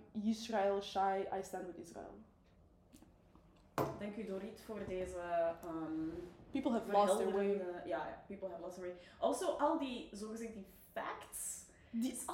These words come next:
Speaker 1: die
Speaker 2: allemaal
Speaker 1: fake
Speaker 2: debunked
Speaker 1: news.
Speaker 2: trouwens, hè.
Speaker 1: Ja,
Speaker 2: Ook al
Speaker 1: dat is zo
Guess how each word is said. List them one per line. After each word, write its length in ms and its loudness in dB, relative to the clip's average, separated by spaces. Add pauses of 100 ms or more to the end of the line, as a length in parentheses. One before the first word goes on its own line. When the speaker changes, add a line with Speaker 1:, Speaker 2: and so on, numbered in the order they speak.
Speaker 1:
die 0 -
Speaker 2:
allemaal 320 12
Speaker 1:
fake 100 4
Speaker 2:
debunked 340 12
Speaker 1:
news. 180 8
Speaker 2:
trouwens, 360 10
hè. 100 6
Speaker 1:
Ja, 120 10
Speaker 2:
Ook 180 8
al 500 8
Speaker 1:
dat 120 6
is 140 -4
zo 80 10